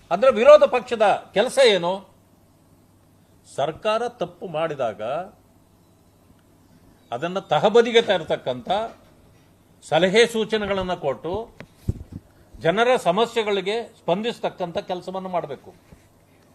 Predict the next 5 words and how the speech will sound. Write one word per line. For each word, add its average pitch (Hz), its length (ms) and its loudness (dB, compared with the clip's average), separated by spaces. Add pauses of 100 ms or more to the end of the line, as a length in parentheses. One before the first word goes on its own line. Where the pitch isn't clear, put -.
ಇಲ್ಲ 160 220 -4
ಅಂತಂದ್ರೆ 143 720 -6 (640)
ಸರ್ಕಾರ 170 440 -4
ನಿದ್ದೆ 180 300 -4
ಮಾಡಿಬಿಡ್ತದೆ. 175 600 -6